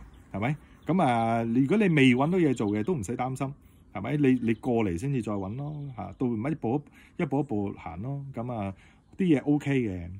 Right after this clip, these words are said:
噉所以，呃，我覺得啲嘢順利咯。讀書啊，尤其是，你知唔知呢邊嗰個教育制度，我覺得係好啊。呃，嗱，我喺香港做，喺香港讀，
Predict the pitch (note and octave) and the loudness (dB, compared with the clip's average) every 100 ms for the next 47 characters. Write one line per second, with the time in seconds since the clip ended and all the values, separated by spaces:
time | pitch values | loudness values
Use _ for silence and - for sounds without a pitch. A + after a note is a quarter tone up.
0 | - - F3+ G3 F3 D3+ C#3+ - - - | -8 -4 0 2 4 4 2 -6 -20 -12
1 | A#2 A2 A2 A2+ A2+ C3+ E3 F#3+ F3+ _ | -6 -2 -2 -2 -4 -4 -2 -2 -4 _
2 | _ C#3 - F3 A2+ A2+ G2+ F#2+ A#2 C3 | _ -8 0 2 2 0 -4 -4 -6 -8
3 | - - - G#3+ G3 C3+ F#2 E2 F2 - | -6 -6 -4 0 0 0 -2 -6 -8 -4
4 | F#2 F#2 _ - E3 G3+ G#3 - G3+ E3+ | -6 -6 _ 0 2 2 -2 -2 -2 -2
5 | A2+ C#3+ C#3 A#2+ A2+ G#2 G2 A2 F#2+ F2+ | -2 -2 -4 -4 -2 -2 -4 -4 -4 -4
6 | F2+ F#2 A2+ C3 - _ - F#2 F2 E2 | -6 -6 -6 -8 -10 _ -10 -8 -8 -8
7 | F#2 F2+ - - - _ - A#2+ A2+ A2 | -8 -8 -12 -20 -20 _ -12 -4 -2 -2
8 | F#2 B2+ D#3+ E3 C3+ D3+ C#3 A2 G2 G2 | -2 -2 0 -2 -2 -4 -4 -4 -2 -2
9 | F#2+ G2 - _ _ _ - D3 E3+ B2+ | -2 -4 -10 _ _ _ -2 0 0 -2
10 | C#3 G#2+ | -4 -6